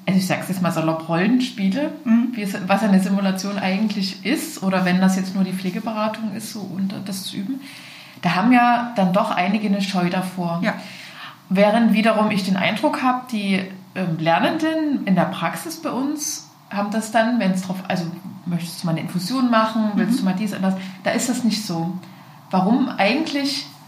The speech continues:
Speaker 1: Rollenspiel oder Simulieren für meine Empfindung noch mehr Ängste hervorruft, als jetzt die Praxis, weil eigentlich kann ihnen ja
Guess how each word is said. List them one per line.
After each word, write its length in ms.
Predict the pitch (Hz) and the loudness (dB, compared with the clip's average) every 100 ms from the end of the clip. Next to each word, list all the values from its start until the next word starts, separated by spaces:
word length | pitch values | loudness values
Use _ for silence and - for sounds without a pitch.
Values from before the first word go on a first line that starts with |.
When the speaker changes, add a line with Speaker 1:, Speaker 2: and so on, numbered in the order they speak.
| - - - - 190 | -20 -20 -20 -18 -6
Speaker 1:
Rollenspiel 840 | 185 190 285 - - - 277 330 330 | 2 4 4 0 -4 -2 2 2 0
oder 180 | 214 208 | 0 0
Simulieren 880 | 196 240 214 202 240 302 320 320 320 - - - - - - 185 | 2 2 2 2 0 0 -2 -6 -8 -14 -20 -20 -20 -20 -10 -6
für 200 | - 196 | 4 6
meine 380 | 180 180 294 453 - - - | 6 4 2 0 0 -4 -4
Empfindung 800 | - 202 196 262 285 269 262 254 | 0 0 2 2 2 0 0 0
noch 220 | 196 233 262 | 2 2 4
mehr 220 | 233 - | 2 4
Ängste 380 | 220 - - 226 | 0 -2 -2 0
hervorruft, 1000 | 208 - 214 226 240 254 311 - - - - - - | 0 0 -4 -4 -2 -2 -2 -6 -12 -14 -18 -20 -10
als 300 | - 190 190 226 | -2 -2 -2 -4
jetzt 200 | - - | -6 -8
die 60 | |
Praxis, 480 | 190 208 - 254 - | -6 -6 -4 -6 -2
weil 100 | 196 | 0
eigentlich 640 | 180 240 - - 196 254 | 0 -2 -2 -6 -6 -6
kann 200 | - 196 | -4 -2
ihnen 120 | 226 | 0
ja 80 | 214 | 0